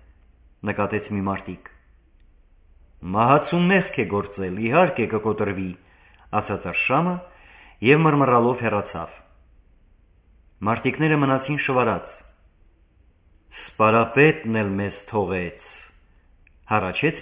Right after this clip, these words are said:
մի մարտիկ։ Նրանք ճնշված ու տխուր ցրվեցին։ Օրն անցնում էր շատ ճնշված հոգեկան վիճակի մեջ։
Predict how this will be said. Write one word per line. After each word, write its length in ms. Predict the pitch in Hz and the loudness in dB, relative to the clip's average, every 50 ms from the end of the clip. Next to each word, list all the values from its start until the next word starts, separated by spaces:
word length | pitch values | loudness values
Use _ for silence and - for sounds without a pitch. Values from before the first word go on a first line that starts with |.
| 131 | -4
մի 60 | 120 113 113 | -4 -2 -2
մարտիկ։ 440 | 107 104 - - 90 - - - - - _ _ _ _ _ _ _ _ _ _ _ _ _ _ _ _ _ _ _ _ _ _ _ _ _ _ - | -2 -4 -6 -12 -16 -16 -18 -20 -20 -20 _ _ _ _ _ _ _ _ _ _ _ _ _ _ _ _ _ _ _ _ _ _ _ _ _ _ -2
Նրանք 240 | 110 120 143 160 156 - | 0 0 0 0 0 -2
ճնշված 580 | 139 139 131 - - 120 117 147 175 185 180 139 135 | -2 -2 -2 -2 -6 -2 2 2 2 2 0 -2 -6
ու 20 | 120 - | -6 -6
տխուր 340 | 104 - - 107 117 117 - - | -8 -8 -6 -8 -8 -8 -8 -8
ցրվեցին։ 580 | - 107 98 92 101 95 - - - 87 78 71 - - _ _ _ _ _ _ _ _ _ _ _ _ - - - - _ _ _ - _ _ _ _ _ _ _ _ _ _ _ _ _ _ - _ _ _ _ _ _ _ _ _ - _ _ _ _ _ _ 110 143 | -6 -6 -4 -2 -4 -4 -4 -8 -12 -14 -14 -16 -20 -20 _ _ _ _ _ _ _ _ _ _ _ _ -20 -20 -20 -20 _ _ _ -20 _ _ _ _ _ _ _ _ _ _ _ _ _ _ -20 _ _ _ _ _ _ _ _ _ -20 _ _ _ _ _ _ 4 6
Օրն 180 | 180 185 170 165 | 6 6 6 4
անցնում 360 | 165 160 - - 170 175 170 165 147 | 2 2 0 -2 0 2 2 2 0
էր 100 | - - - | 0 -2 -2
շատ 260 | 175 185 196 180 - - 156 | 0 0 0 -2 -4 -4 -4
ճնշված 640 | 156 147 139 - - 113 107 120 143 147 - - 123 | -2 -2 -4 -6 -6 0 2 2 2 2 -2 -4 -6
հոգեկան 500 | 110 - 113 107 - 113 113 113 110 101 | -6 -4 -4 -4 -2 -2 -2 -2 -2 -4
վիճակի 400 | 90 - 104 98 92 - 92 87 80 | -4 -4 -4 -6 -6 -6 -10 -10 -10
մեջ։ 320 | 78 76 - - - - | -10 -12 -10 -6 -6 -6